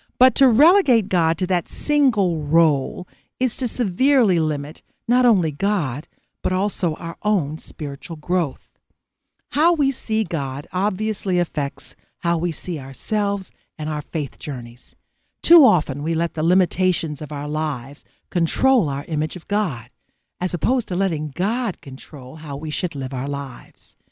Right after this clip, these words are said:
So if we start to investigate this story before the fall, it'll help us understand the nature of God just a little more. And that's important, because to grow in our relationship with God, we need a clearer understanding of who God is.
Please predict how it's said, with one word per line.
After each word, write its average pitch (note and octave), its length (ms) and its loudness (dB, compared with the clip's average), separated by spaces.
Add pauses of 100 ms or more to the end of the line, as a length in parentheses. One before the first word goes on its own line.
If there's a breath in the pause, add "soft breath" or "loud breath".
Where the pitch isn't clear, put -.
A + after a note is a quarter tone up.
(380)
So C#4 300 6
if B3 100 0
we C#4+ 100 2
start F#4 300 4
to E4+ 100 0
investigate A#3 600 4
this F3+ 120 0
story E3 300 0
before G3 600 4
the E3+ 120 2
fall, G3 520 4 (400 soft breath)
it'll G#3 160 2
help F3+ 260 -2
us F3+ 160 -2
understand D#3 560 -4
the D3+ 60 -2
nature D#3+ 440 0
of C3+ 140 -10
God C3 300 -10 (280)
just - 380 -2
a A3 60 -2
little D#3 320 -6
more. C3+ 500 -6 (480)
And A#3 100 6
that's C#4+ 220 4
important, B3 640 2 (320)
because G#3 300 0
to G#3+ 100 2
grow G#3+ 480 4
in D3 160 -6
our D3+ 140 -4
relationship C#3+ 640 -10
with - 160 -12
God, B2+ 340 -6 (320)
we F#3 160 4
need E3+ 220 4
a C#3 80 -2
clearer G3 640 0
understanding C#3+ 720 -4
of C3+ 100 -12
who D3+ 140 -2
God B2 300 -10
is. C3+ 420 -8